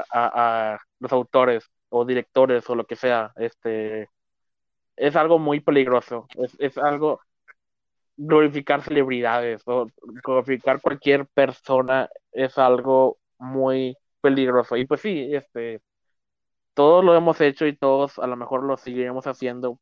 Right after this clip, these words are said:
pero, este,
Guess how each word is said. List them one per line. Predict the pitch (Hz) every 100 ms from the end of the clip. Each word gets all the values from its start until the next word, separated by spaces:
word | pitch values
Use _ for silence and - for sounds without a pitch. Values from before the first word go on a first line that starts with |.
| _ _
pero, | 147 143 139 135 127 113 _ _ _ _ _ _ _ _ _ _
este, | 135 135 _ 135 131 131 131 123